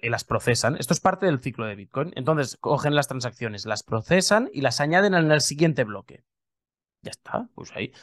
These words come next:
en función de quien haya pagado un poquito más de fees o no, pues está más rico el pescado, lo cojo, lo cojo, lo cojo, ya está. Ahora mismo el problema que tenemos es que la, la pecera está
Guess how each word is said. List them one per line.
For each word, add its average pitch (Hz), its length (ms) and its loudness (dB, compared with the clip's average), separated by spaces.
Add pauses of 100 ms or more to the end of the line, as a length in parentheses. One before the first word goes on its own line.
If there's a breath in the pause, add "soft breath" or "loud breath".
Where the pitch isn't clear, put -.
(100 soft breath)
en 117 100 -6
función 113 300 0
de 113 80 2
quien 98 140 -12
haya 101 180 -4
pagado 104 220 -6
un 101 40 -8
poquito 107 260 -4
más 107 120 0
de 110 80 -2
fees 135 280 0
o 180 40 4
no, - 200 2
pues - 220 -16 (240 soft breath)
está 120 220 -4
más 113 140 0
rico 120 240 -2
el - 40 -2
pescado, 190 320 2
lo 147 140 4
cojo, 165 260 -2
lo 147 100 0
cojo, 156 240 -2
lo 151 120 0
cojo, 185 340 -10 (160)
ya 107 160 -8
está. - 320 -8 (720 soft breath)
Ahora 165 200 4
mismo 240 260 2
el 220 80 2
problema 190 320 0
que 190 80 -4
tenemos 202 640 0
es 156 220 0
que 175 100 -2
la, 139 500 4
la 120 120 -2
pecera 165 360 0
está 131 680 2